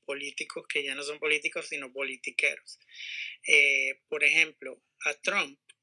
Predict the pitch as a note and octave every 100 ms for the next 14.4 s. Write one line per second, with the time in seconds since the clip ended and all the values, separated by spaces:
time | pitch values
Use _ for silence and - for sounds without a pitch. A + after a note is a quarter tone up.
0 | _ - C#3+ - C#3+ - D#3 D#3+ E3 D#3+
1 | D#3 D3+ D3 D3+ - - G#3+ - C#3 -
2 | C3 - C#3 C3+ D3 - C#3+ C#3 - D3+
3 | D3 C#3 D3 D3 C3+ - _ - - E3
4 | D3 - D3 _ _ _ - E3 - D3+
5 | - F#3 - D3 D3 D3 C#3 C#3 B2+ C3
6 | - C#3 D3+ G3 E3+ C#3 F3 _ _ _
7 | _ _ _ _ _ - D3 C#3+ C#3+ C#3
8 | C3+ C3+ C#3+ D3+ _ _ _ _ - D3
9 | C#3 C3+ D3+ D3 C3+ C3 C3 C3+ - C3+
10 | - C#3 C3 C#3 - - - _ _ _
11 | _ _ _ _ _ - C#3+ C3+ - -
12 | C3+ C3+ C3+ B2+ A#2+ C#3 C3+ B2+ - C#3+
13 | C3 - - E3+ D#3 G3 D3+ C#3 C3 -
14 | F3 - - -